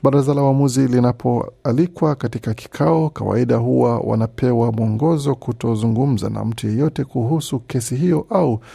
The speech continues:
kuchunguza taarifa yoyote mtandaoni,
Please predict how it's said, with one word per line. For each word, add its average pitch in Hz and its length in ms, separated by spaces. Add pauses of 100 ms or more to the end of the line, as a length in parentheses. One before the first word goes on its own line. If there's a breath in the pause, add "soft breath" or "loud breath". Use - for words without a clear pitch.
(340 loud breath)
kuchunguza 117 800
taarifa 120 600
yoyote 135 480
mtandaoni, 107 760